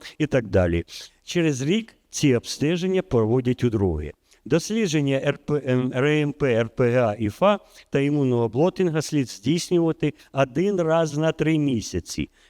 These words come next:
при стойка-, стійка негативній іфа протягом одного року встановлюється діагноз хібно-позитивних реакцій. Оці реакції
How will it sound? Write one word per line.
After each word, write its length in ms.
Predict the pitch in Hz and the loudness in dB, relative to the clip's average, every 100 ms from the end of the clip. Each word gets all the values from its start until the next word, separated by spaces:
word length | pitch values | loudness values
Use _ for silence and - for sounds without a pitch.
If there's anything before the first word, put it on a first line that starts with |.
| - | -2
при 120 | 156 | 0
стойка-, 640 | 170 - 196 156 - 135 131 | 0 0 0 0 0 0 -2
стійка 460 | - 190 170 143 | -4 -2 0 0
негативній 680 | 139 143 147 - 135 120 117 | 0 0 0 0 -2 0 -2
іфа 340 | 110 165 202 208 - | -2 0 -2 -2 -16
протягом 520 | - 190 185 180 165 165 | -2 -2 2 0 2 0
одного 420 | 156 165 160 160 | 0 0 2 4
року 400 | 156 151 - 143 - _ - | 4 2 0 -6 -8 _ -14
встановлюється 680 | - 120 135 180 185 - 143 | 0 2 4 2 0 0 0
діагноз 480 | 117 143 156 147 | 4 2 2 -4
хібно-позитивних 920 | - 120 123 127 107 92 - 101 104 - | -2 -2 -2 0 0 -2 0 0 0 2
реакцій. 540 | 101 92 85 - 82 - _ - | 4 4 2 -6 -10 -10 _ -6
Оці 260 | 156 226 | -2 0
реакції 600 | 196 214 226 - 139 120 | 0 0 -2 -2 2 2